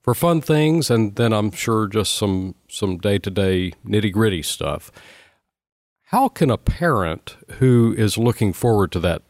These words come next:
first day prepare their student to start the day off successfully and hopefully have a successful school year? What are some of the things they really need to think about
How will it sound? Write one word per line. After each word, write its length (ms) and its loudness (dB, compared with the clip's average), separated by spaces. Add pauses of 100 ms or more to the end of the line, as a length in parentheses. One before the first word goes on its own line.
(100)
first 420 -6
day 360 -4 (340)
prepare 340 4
their 180 2
student 760 0 (680)
to 560 2 (280)
start 400 -2
the 80 0
day 260 4
off 280 2
successfully 880 0
and 220 2
hopefully 400 0
have 180 2
a 40 -2
successful 520 0
school 360 0
year? 260 -6 (800)
What 120 2
are 60 2
some 220 2
of 80 0
the 80 2
things 440 0
they 440 4 (500)
really 340 2
need 280 2
to 80 0
think 340 0
about 600 -2